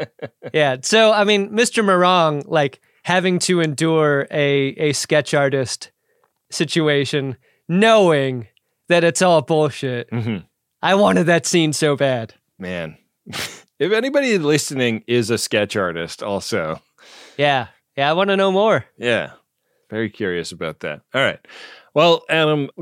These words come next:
Speaker 2: that was a very fun episode of the show. Do you want to, uh,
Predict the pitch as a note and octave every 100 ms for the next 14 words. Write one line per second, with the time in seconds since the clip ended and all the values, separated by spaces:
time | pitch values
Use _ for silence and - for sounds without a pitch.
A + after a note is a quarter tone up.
0 | B2+ D3 D3 C3+ - B2 B2 A#2+ A2 -
1 | A#2+ G#2 A2 G#2+ - A#2 G2+ G2 G#2 G2+
2 | - G#2 G2 F#2+ - A2 G2 G#2 D#3 E3+
3 | D#3 C#3+ C3 B2 A#2